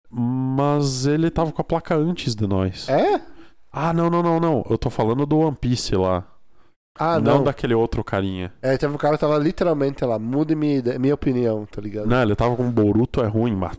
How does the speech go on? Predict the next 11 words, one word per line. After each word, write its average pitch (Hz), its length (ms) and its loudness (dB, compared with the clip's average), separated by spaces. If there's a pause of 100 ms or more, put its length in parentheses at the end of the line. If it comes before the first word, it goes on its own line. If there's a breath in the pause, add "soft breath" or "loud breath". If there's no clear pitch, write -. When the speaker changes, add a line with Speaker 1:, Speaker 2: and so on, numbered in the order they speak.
Speaker 1:
porra, 110 340 0
mano, 95 320 -4
Speaker 2:
É. - 20 -4
Speaker 1:
quem 135 200 -4
que 151 100 -4
acha 156 180 -4
Boruto 135 360 0
bom, 113 340 0
velho? 92 140 -6
Speaker 2:
<laughs> 147 1080 0
Speaker 1:
Nossa. 113 440 -4